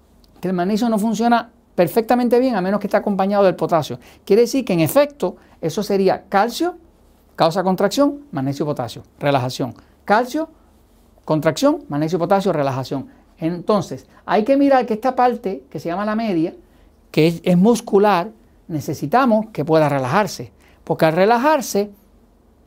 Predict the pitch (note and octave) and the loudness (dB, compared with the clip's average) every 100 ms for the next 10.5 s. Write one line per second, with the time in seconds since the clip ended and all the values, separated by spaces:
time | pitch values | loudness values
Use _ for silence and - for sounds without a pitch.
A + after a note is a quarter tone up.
0 | - C3+ C3+ C3+ B2 C#3+ C3+ C#3+ - A#3+ | -12 -6 -4 -4 -6 -8 -6 -6 -2 0
1 | A3 E3+ - _ _ - D#3+ D#3+ F3 D3 | 0 0 -6 _ _ -8 -6 -4 -4 -4
2 | - E3 F3 C#3+ D3 E3 D#3 D3 D3 C#3+ | -4 -4 -4 -2 0 0 0 0 0 0
3 | D3 G3+ A3 D3+ B2+ - - D#3 D3+ G3+ | 2 4 4 0 -4 -16 -12 -4 2 4
4 | A#3+ F3+ F3+ - _ D3+ C3 F3 E3+ D#3+ | 4 2 -2 -8 _ -6 -2 0 0 0
5 | E3+ E3+ E3+ E3+ F3+ F3 A#3+ C#4+ D#3 E3+ | 2 0 2 2 2 2 2 2 0 2
6 | A#3+ G#3 G3 G3+ - _ _ _ _ - | 2 2 -2 -2 -20 _ _ _ _ 0
7 | F3 F#3 F3+ - F3 E3 D3+ A3 G3+ D#3+ | 4 4 2 -2 0 0 2 0 2 2
8 | D3+ F#3 G3 F#3 E3+ F#3 A#3 - _ F3+ | 2 2 0 0 -6 -6 -12 -12 _ -10
9 | C#3+ C#3+ C#3+ D3 C#3+ D3+ D3+ C3+ C#3+ C#3 | -6 -4 0 0 -2 -4 -6 -2 -2 -2
10 | B2+ C#3+ C3+ C3 F#3 | -6 -8 -8 -8 -10